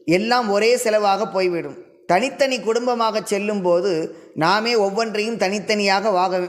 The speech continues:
வாங்க வேண்டும். ஒரு வீட்டை வாடகைக்கு பிடித்து அதற்கு முன்பணம் கொடுத்தல், மாதந்தோறும் வாடகை கொடுத்தல்,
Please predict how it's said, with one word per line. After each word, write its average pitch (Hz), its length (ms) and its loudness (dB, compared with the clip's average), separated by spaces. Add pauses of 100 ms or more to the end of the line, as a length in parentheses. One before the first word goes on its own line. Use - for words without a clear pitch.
வாங்க 180 280 0
வேண்டும். 156 360 -4 (440)
ஒரு 175 200 4
வீட்டை 220 360 -2
வாடகைக்கு 208 500 0
பிடித்து 190 520 -2
அதற்கு 185 360 0
முன்பணம் 202 460 0
கொடுத்தல், 185 840 -2
மாதந்தோறும் 214 680 0
வாடகை 202 420 0
கொடுத்தல், 185 680 -2